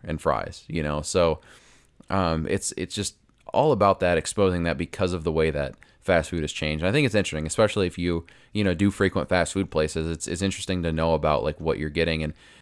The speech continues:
you, you know, if, if you're, if you're a fan of, you know, any sort of fast food, and, and it's not as, it's not as, um, you know, like, eye-opening, I guess. I mean, it is, but it's not as, like, with Super Size Me,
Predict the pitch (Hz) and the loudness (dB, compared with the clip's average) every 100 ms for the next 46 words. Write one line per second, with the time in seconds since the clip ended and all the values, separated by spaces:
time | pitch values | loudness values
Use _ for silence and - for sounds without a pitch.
0 | _ - 117 82 95 90 - 104 117 123 | _ 0 2 4 4 2 2 0 4 4
1 | 117 113 160 156 - 123 117 107 92 71 | 6 4 4 4 4 2 4 4 2 0
2 | 98 90 101 95 95 90 85 - 85 - | 2 4 2 2 4 4 2 2 2 2
3 | - 87 87 87 82 90 87 85 - - | 0 2 4 2 0 0 -2 -2 -6 -4
4 | 123 139 151 - 113 107 95 - - - | 0 4 4 4 6 4 2 -6 -6 -6
5 | - 127 147 - 101 98 90 82 - - | 2 4 4 4 2 4 4 2 -2 -8
6 | - _ _ _ _ - 90 85 80 78 | -12 _ _ _ _ -6 -2 0 0 -2
7 | _ 101 98 80 80 - - _ - 95 | _ -4 -2 2 0 -2 -10 _ 0 2
8 | 101 117 139 127 131 131 117 120 131 131 | 4 2 2 0 -4 -2 -2 4 2 4
9 | 127 127 120 - 107 117 110 101 - 107 | 2 4 2 2 2 2 2 0 2 2
10 | 110 95 82 80 78 - 104 - - - | 4 4 2 0 0 0 -4 -4 -6 -2
11 | 131 127 107 92 87 87 85 | 0 2 2 2 2 0 -2